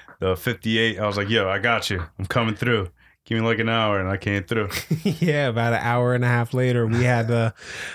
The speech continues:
Speaker 2: uh, the coat hanger. I'm gonna probably grab it during this, uh, 'cause we're on video too. I'm gonna grab it, but you remember the screen that held the, it, it made, it was made to hold monitors.
Speaker 1: Yeah.
Speaker 2: And we, like,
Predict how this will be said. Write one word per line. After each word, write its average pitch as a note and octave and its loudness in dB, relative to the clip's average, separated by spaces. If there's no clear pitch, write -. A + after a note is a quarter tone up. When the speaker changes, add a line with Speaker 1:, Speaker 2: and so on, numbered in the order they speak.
Speaker 2:
uh, A2+ 2
the G#2+ -2
coat C3 0
hanger. A2+ 2
I'm B2 0
gonna C#3+ 2
probably B2+ 0
grab A#2 2
it G#2+ -2
during A2 2
this, G#2+ 0
uh, A2 -4
'cause A2 0
we're A2 2
on A2 2
video A2+ 2
too. A2+ 0
I'm G#2 0
gonna A2 0
grab A#2 0
it, G#2+ -2
but A2 0
you A2 0
remember A#2+ 2
the A2+ 0
screen B2 0
that G#2+ 0
held A2+ 2
the, A2 2
it, A#2 -4
it B2 -2
made, A#2 2
it A2+ -2
was A2 0
made A#2+ 2
to A2+ 2
hold A2+ 2
monitors. A#2 2
Speaker 1:
Yeah. G#2+ 2
Speaker 2:
And B2 2
we, A#2+ 2
like, A#2 2